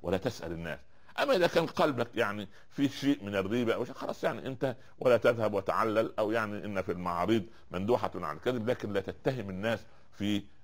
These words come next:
أرزاقهم أو في الدين. لماذا؟ لأنك يجب أن تنظر إلى الناس نظرة،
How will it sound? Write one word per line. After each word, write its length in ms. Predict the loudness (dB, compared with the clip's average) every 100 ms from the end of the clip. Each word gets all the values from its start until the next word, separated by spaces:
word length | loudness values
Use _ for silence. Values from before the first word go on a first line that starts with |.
| -4
أرزاقهم 540 | -4 4 4 4 -4 -6
أو 120 | -6
في 100 | -6
الدين. 240 | -2 -2
لماذا؟ 320 | 0 0 2 0
لأنك 260 | -2 -4 -4
يجب 360 | 0 0 0
أن 120 | -6 0
تنظر 320 | 0 0 0
إلى 140 | -2
الناس 280 | 0 0 -2 -12 -4
نظرة، 280 | -2 0